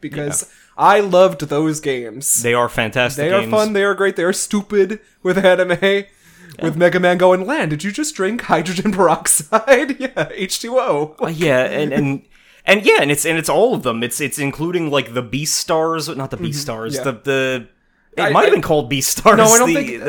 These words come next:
Speaker 1: that one was on three D S, wasn't it? Or is the, it's the one before the three D S one. I
Speaker 2: It,
Speaker 1: know
Speaker 2: it
Speaker 1: they did, like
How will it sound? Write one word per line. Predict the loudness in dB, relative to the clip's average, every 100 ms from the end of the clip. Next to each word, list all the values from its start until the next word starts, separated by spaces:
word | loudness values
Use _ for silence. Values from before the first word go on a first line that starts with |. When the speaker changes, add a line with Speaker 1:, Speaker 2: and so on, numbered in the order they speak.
| 0
Speaker 1:
that | 2
one | 0
was | 0 -2
on | -2
three | -4 -8
D | -6
S, | -6 -6
wasn't | -8 -6
it? | -2
Or | -2
is | 0
the, |
it's | -2 -2 -4
the | -2
one | 0 0
before | -2 -4 -6
the | -6
three | -10 -10
D | -8
S | -10 -10
one. | -12 -12
I | -4
Speaker 2:
It, |
Speaker 1:
know | 0
Speaker 2:
it |
Speaker 1:
they |
did, |
like | 4